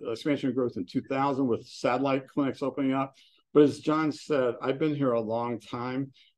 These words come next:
and I've been to a lot of satellite clinics. So I can tell you in nineteen ninety-seven, that's a satellite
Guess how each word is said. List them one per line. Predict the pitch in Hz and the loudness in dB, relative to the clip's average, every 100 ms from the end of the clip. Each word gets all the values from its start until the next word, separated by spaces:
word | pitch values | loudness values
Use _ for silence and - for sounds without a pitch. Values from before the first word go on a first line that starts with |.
| - | -8
and | 123 117 | -4 -2
I've | 127 | 2
been | 147 | 4
to | 131 | 4
a | 113 | 2
lot | 110 110 104 | 0 0 -2
of | |
satellite | - - 101 101 90 82 - | -4 -6 -4 -4 -8 -12 -12
clinics. | 85 90 - | -14 -14 -4
So | 143 | 0
I | |
can | 127 139 | 0 -2
tell | - 135 | -2 -2
you | 113 | -2
in | 101 | -2
nineteen | 113 123 - 110 | -2 -4 -4 -4
ninety-seven, | 104 107 92 90 143 135 135 135 - _ _ - | -2 -4 -6 -4 -2 -2 -2 -8 -12 _ _ -2
that's | 123 123 | -2 -2
a | |
satellite | 107 131 120 113 104 | -4 -2 -2 -2 -4